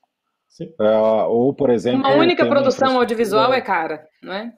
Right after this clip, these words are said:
Speaker 3: Então você imagina
Speaker 2: É,
Speaker 3: isso,
Speaker 2: exato.
Speaker 3: oferecer isso pra um
Speaker 2: Se
Speaker 3: município
Speaker 2: você
Speaker 3: quando você faz numa região e eles rateiam o
Speaker 2: Uma,
Speaker 3: custo,
Speaker 2: uma região,
Speaker 3: né?
Speaker 2: exatamente, né?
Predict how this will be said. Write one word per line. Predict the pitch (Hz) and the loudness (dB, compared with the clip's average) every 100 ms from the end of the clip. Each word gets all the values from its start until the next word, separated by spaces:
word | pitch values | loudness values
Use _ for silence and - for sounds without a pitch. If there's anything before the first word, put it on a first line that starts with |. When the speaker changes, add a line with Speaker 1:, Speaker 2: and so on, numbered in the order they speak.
| _ | _
Speaker 3:
Então | 185 | -14
você | 185 208 | -12 -8
imagina | 226 233 220 131 | -6 -6 0 2
Speaker 2:
É, | 131 | 2
Speaker 3:
isso, | 190 - | -2 -6
Speaker 2:
exato. | 110 131 131 | -6 -2 -2
Speaker 3:
oferecer | 208 214 185 | -2 -4 -2
isso | 226 226 | -4 -2
pra | 240 | -4
um | |
Speaker 2:
Se | 233 | -2
Speaker 3:
município | 226 208 240 269 | 0 0 -2 -2
Speaker 2:
você | 277 | -2
Speaker 3:
quando | 262 | -2
você | 247 254 254 | -2 -4 -2
faz | 240 247 | -2 -2
numa | 247 247 | -4 -2
região | 247 240 240 214 233 | 0 0 0 -2 -2
e | |
eles | 233 202 | -4 -6
rateiam | 240 - 226 226 | -8 -4 -4 -4
o | |
Speaker 2:
Uma, | 135 131 | -4 -4
Speaker 3:
custo, | 127 | -4
Speaker 2:
uma | 131 127 117 | -8 -4 -2
região, | 123 107 127 135 | -2 -4 -6 -6
Speaker 3:
né? | 190 226 | -6 -4
Speaker 2:
exatamente, | 117 110 82 104 117 - 131 110 90 _ _ | -2 -2 -2 -4 -4 -6 -8 -10 -14 _ _
né? | 87 95 | -18 -18